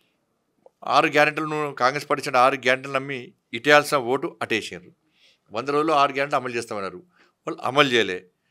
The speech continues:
ప్రజలు ఇలా అతి తక్కువ సమయంలో ప్రజల్లో, ప్రజల పట్ల వ్యతిరేకత చూడకుండా పార్టీ కాంగ్రెస్ పార్టీ.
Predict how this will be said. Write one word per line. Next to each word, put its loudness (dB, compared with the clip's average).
ప్రజలు 0
ఇలా 0
అతి -2
తక్కువ -4
సమయంలో -2
ప్రజల్లో, 0
ప్రజల -4
పట్ల -2
వ్యతిరేకత -8
చూడకుండా -6
పార్టీ -8
కాంగ్రెస్ -8
పార్టీ. -10